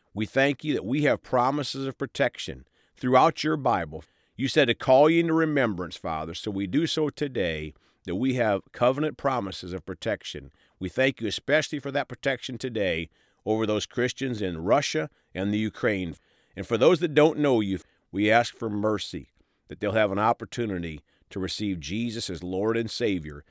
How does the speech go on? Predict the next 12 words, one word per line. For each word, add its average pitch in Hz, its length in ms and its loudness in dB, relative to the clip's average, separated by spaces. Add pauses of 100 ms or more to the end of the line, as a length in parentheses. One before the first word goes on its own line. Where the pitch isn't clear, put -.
(160)
and 90 140 -6
get 101 140 0
into 101 180 -4
this 95 160 -2
great 87 400 -4
covenant, 71 420 -6
Father. 73 380 -12
We 76 140 -14
thank 123 340 -2
you - 80 -8
for 127 300 0
it. 131 120 -4